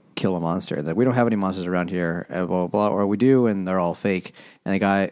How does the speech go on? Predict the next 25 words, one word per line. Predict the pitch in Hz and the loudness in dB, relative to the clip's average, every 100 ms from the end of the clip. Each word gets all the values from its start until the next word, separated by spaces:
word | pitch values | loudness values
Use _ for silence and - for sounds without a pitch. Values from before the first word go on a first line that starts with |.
| - | -4
they | 95 | -4
find | - 107 | 0 0
another | 98 104 104 | 2 2 2
guy | 90 | 0
who's | 85 | -4
like, | 85 - | -8 -6
"I've | 95 | -6
got | 95 87 | -4 -2
a | |
real | 85 85 | -2 -2
story | - 76 76 | -2 -4 -4
for | 71 | -2
you. | 76 | -2
We | |
gotta | 95 - | -2 -4
come | 87 | -6
to | 78 | -6
my | 69 71 | -8 -8
place." | - - - - | -8 -10 -10 -10
It's | - | -8
like, | 101 | -6
"Yeah, | 120 143 | -2 0
that | 120 - | 0 -2
sounds | 113 95 | -2 -2
safe." | - 80 | -4 -6